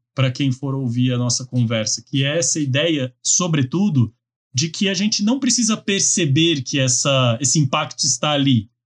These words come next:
mas objetivamente ele está. Tem coisas que se tornaram fundamentais nessa,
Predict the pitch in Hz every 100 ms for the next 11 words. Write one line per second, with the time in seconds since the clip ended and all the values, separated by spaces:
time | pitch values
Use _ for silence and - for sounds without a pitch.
0 | _ _ 139 151 165 160 - _ _ 196
1 | 269 240 220 226 240 208 180 180 220 -
2 | 202 202 226 - - 160 147 - _ _
3 | _ _ _ _ - 190 - 202 220 220
4 | 196 - 214 202 180 151 - 165 185 175
5 | 151 165 208 208 175 131 - 156 147 143
6 | 131 151 170 147 131 123 - 117 107